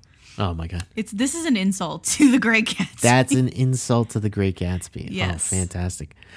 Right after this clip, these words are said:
Speaker 1: So during
Speaker 2: Like,
Speaker 1: the fight,
Speaker 2: Baz Luhrmann is literally,
Speaker 1: oh
Speaker 2: like,
Speaker 1: my God.
Speaker 2: just so mad. <laughs>
Speaker 1: So they have the party, and then they have the fight, and then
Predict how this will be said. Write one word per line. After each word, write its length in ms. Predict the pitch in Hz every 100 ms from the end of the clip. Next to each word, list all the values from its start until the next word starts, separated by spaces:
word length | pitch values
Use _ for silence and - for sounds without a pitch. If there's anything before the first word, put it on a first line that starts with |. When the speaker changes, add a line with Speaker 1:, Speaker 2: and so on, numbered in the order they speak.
| - 107
Speaker 1:
So 480 | - 165 175 165 - _ _ _ _ _ _ _ _ _ -
during 320 | 135 160 170
Speaker 2:
Like, 80 | 160
Speaker 1:
the 40 |
fight, 320 | - 160 156 156
Speaker 2:
Baz 0 |
Luhrmann 420 | 208 214 220 240 208
is 160 | 185
literally, 300 | 185 180 175
Speaker 1:
oh 40 | 107
Speaker 2:
like, 160 | 90
Speaker 1:
my 100 | 85
God. 160 | - 98 - _ _
Speaker 2:
just 260 | - 208 -
so 180 | 208 302
mad. 460 | 185 170 - - 359
<laughs> 40 | - 453 - 349 - 330 - _ _ _ _ _ _ _ _
Speaker 1:
So 240 | - 170 170
they 120 | 180
have 440 | 147 202 214 185
the 120 | 170
party, 720 | 143 135 120 113 117 120 117 -
and 600 | 123 127 127 127 127 120 - -
then 260 | 135 151
they 100 | 160
have 200 | 147 147
the 80 | 139
fight, 520 | 131 - 107 107 - -
and 160 | 120
then 380 | 120 127 127 127